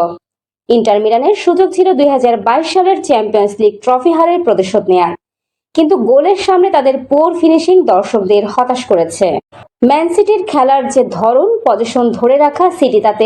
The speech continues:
সফল হয়েছে একথা বলা যাবে না। সিটির ফোডেন, হালান্ড ও গুন্দোগান যে সুযোগ পেয়েছিল, তাতে গোল না করার কারণ হতে পারে গোল পোস্ট কোথায় তা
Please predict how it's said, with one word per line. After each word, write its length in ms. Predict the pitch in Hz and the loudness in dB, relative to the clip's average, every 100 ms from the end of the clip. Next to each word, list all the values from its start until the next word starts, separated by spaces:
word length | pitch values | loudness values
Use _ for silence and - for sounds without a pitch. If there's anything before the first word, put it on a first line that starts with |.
| 226 | -2
সফল 340 | - 277 269 311 | -2 -2 -2 0
হয়েছে 400 | 330 311 - 311 311 _ _ | 0 0 0 -2 -2 _ _
একথা 340 | 226 220 214 254 | -4 -2 -2 -2
বলা 240 | 233 196 185 | 0 0 0
যাবে 280 | 202 185 180 | 0 0 0
না। 140 | 180 190 _ _ _ _ | 0 -4 _ _ _ _
সিটির 280 | 240 208 202 196 | -2 0 -2 0
ফোডেন, 360 | 254 247 285 403 _ _ - | 0 2 2 0 _ _ -4
হালান্ড 380 | 262 277 311 359 339 | 0 0 0 0 0
ও 80 | 240 226 | 0 0
গুন্দোগান 440 | 254 311 339 339 339 | 0 2 2 2 0
যে 100 | 339 | 0
সুযোগ 340 | 339 269 269 349 | 0 0 0 0
পেয়েছিল, 400 | 277 214 208 220 247 403 _ _ _ | 0 -2 -2 -2 -2 -2 _ _ _
তাতে 180 | 277 330 233 | -2 0 -2
গোল 240 | 233 311 349 | 0 2 2
না 100 | 359 | 2
করার 280 | 339 330 320 | 2 0 0
কারণ 260 | 240 208 226 | 0 0 -2
হতে 200 | 233 240 | -2 0
পারে 200 | 240 285 320 | 0 0 0
গোল 220 | 214 220 202 | 0 -2 0
পোস্ট 220 | 208 208 | -2 -2
কোথায় 360 | - 240 302 370 | -4 -2 0 0
তা 140 | 370 | 0